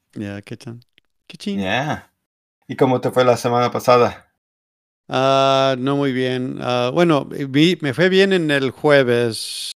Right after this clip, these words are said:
Speaker 1: de verdad, le hice el, el captains que le llaman, o sea,
Speaker 2: Oh, sí.
Speaker 1: cuando, cuando uno hace D F S para un solo, ah, partido,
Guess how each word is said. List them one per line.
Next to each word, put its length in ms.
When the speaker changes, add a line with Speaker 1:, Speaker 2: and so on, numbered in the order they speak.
Speaker 1:
de 160
verdad, 320
le 140
hice 180
el, 680
el 600
captains 640
que 140
le 80
llaman, 360
o 120
sea, 260
Speaker 2:
Oh, 140
sí. 340
Speaker 1:
cuando, 880
cuando 300
uno 520
hace 200
D 180
F 220
S 120
para 200
un 80
solo, 520
ah, 480
partido, 920